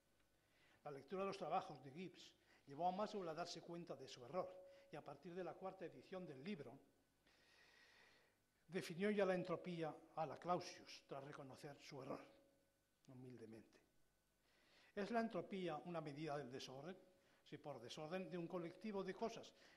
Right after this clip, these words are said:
entendemos disposiciones de las mismas que nos resultan extrañas, entonces la entropía no es necesariamente una medida de ese desorden.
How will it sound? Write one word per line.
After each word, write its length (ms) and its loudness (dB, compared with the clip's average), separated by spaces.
entendemos 560 -4
disposiciones 720 -2
de 80 -4
las 260 -2
mismas 380 0
que 100 -8
nos 140 -6
resultan 400 -6
extrañas, 500 0
entonces 340 0
la 80 6
entropía 560 0
no 240 4
es 220 -4
necesariamente 840 -8
una 220 -2
medida 420 -6
de 180 -6
ese 180 -4
desorden. 420 -10